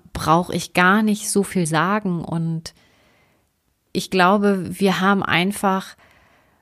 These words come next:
einmal unsere eigene Natur außer Acht gelassen und natürlich auch gleichzeitig die Mutter Erde. Und es geht einfach wieder darum, dass wir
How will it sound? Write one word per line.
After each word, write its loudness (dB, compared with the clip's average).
einmal 4
unsere -4
eigene 4
Natur 0
außer 2
Acht -4
gelassen 0
und 4
natürlich 2
auch -4
gleichzeitig -2
die 2
Mutter -2
Erde. 0
Und 4
es 2
geht 2
einfach 2
wieder 2
darum, 0
dass -2
wir 0